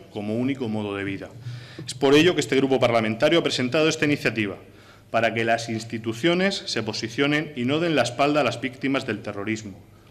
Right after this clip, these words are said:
por la dignidad de la sociedad española y en defensa de la vida y de la paz y el Estado de Derecho. Y de igual forma, ya les anuncio que a petición de la asociación Amubite, este grupo parlamentario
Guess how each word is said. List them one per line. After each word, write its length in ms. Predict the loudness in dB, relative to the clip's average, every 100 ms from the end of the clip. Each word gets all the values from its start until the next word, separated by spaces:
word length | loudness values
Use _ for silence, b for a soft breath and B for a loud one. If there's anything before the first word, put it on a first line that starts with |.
| b -16
por 160 | -8 -2
la 100 | 0
dignidad 720 | -2 -4 0 0 0 -14 -10
de 80 | -6
la 100 | -4
sociedad 320 | -4 -4 -4
española 560 | -2 -4 -4 -2 -2 -4 B B B
y 100 | -6
en 80 | -4
defensa 600 | -4 -4 -4 -2 -4 -4 -12 -18
de 100 | -8
la 140 | -4 0
vida 420 | 2 2 0 -2 B B B -10
y 80 | -2
de 80 |
la 140 | -2 4
paz 400 | 4 4 -2 -14 -18 -6
y 80 | -4
el 80 |
Estado 560 | -4 -2 0 0 -2 -10 B B B
de 160 | -4 -2
Derecho. 440 | 0 -2 -4 -16 -20 B B B -6
Y 120 | -2
de 80 | 0
igual 260 | 4 2
forma, 460 | 2 0 0 -4 -8 -14 -2
ya 160 | 0
les 160 | 2 2
anuncio 560 | 2 2 0 -6 -10 -14 -8
que 120 | -6
a 80 | -4
petición 600 | -4 -6 0 0 0 -4
de 100 | -4
la 80 |
asociación 600 | -4 -6 -12 -10 -8 -8 -12 B B -4
Amubite, 680 | -2 0 0 0 -4 -12 -14 -20 B B -8
este 320 | -6 0 0
grupo 320 | 2 0 2
parlamentario 800 | 4 4 4 0 4 4 4